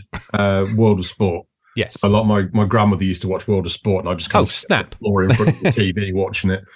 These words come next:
Speaker 2: Yes.
Speaker 1: Uh, but I, I was very young, so I don't
Speaker 2: Mm.
Speaker 1: really remember a lot about it. I'm not gonna sit here and claim that I could remember angles and stuff. I really can't. I remember
Speaker 2: Mm.
Speaker 1: Big Daddy, and that was about it.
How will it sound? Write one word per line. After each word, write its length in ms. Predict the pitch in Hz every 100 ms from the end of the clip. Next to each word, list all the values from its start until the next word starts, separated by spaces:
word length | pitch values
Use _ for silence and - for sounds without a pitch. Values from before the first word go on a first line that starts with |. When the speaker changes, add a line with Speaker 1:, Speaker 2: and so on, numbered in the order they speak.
| -
Speaker 2:
Yes. 320 | 131 95 -
Speaker 1:
Uh, 200 | 104 101
but 160 | 90 101
I, 340 | 107 98 143
I 20 |
was 160 | 104 101 85
very 280 | 107 95
young, 300 | 87 90 85
so 140 | 80 95
I 20 |
don't 160 | 98 101
Speaker 2:
Mm. 60 |
Speaker 1:
really 140 | 92 87
remember 600 | 87 90 87 87 82 82 - _ -
a 60 |
lot 180 | 101 95
about 460 | 80 90 90 90 -
it. 120 | 92
I'm 100 | 98
not 140 | 98 87
gonna 220 | 95 90 95 _ _
sit 220 | - - 87
here 120 | 90
and 140 | 92
claim 400 | - 101 90 92
that 160 | 90 90
I 140 | 95 87 - _ _
could 100 | -
remember 380 | 90 92 90 90
angles 320 | 90 90 82
and 100 | 80
stuff. 240 | 82 - 85
I 60 |
really 200 | 85 85
can't. 320 | 76 - 87 87
I 40 |
remember 400 | 101 123 113 104
Speaker 2:
Mm. 80 | 87 - _ -
Speaker 1:
Big 200 | 98 82
Daddy, 460 | 98 85 82 80 -
and 80 |
that 80 | 95
was 80 | 90
about 260 | 82 82 82
it. 200 | 80